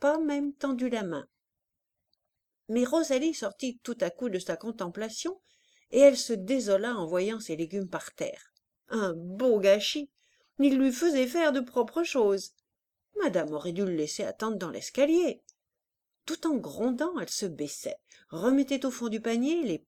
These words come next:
pommes, les oignons, les choux-fleurs, à la grande contrariété de Jeanne, qui ne voulait pas qu'on l'aidât. Et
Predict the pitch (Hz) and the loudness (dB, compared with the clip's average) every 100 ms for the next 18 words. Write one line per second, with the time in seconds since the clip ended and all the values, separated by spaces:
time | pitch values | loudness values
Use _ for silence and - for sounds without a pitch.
0 | - 254 294 285 190 156 190 214 233 277 | 0 4 4 2 -4 -4 -4 -2 -2 -4
1 | 311 226 160 - 240 240 294 311 320 320 | -4 -6 -6 -6 -6 -2 2 4 2 -2
2 | - _ _ _ - - - 147 214 240 | -6 _ _ _ -16 -14 -14 -10 -4 -2
3 | 214 190 180 190 160 151 - 190 143 135 | -2 -8 -8 -8 -8 -8 -6 -6 -6 -4
4 | 214 269 208 156 - 165 151 143 123 - | -2 0 -2 -6 -6 -6 -6 -6 -10 -6
5 | 247 247 151 117 147 208 - _ _ _ | -8 -6 -8 -8 -6 -6 -6 _ _ _
6 | _ _ _ _ _ _ _ _ _ - | _ _ _ _ _ _ _ _ _ -4
7 | 302 - | -2 -2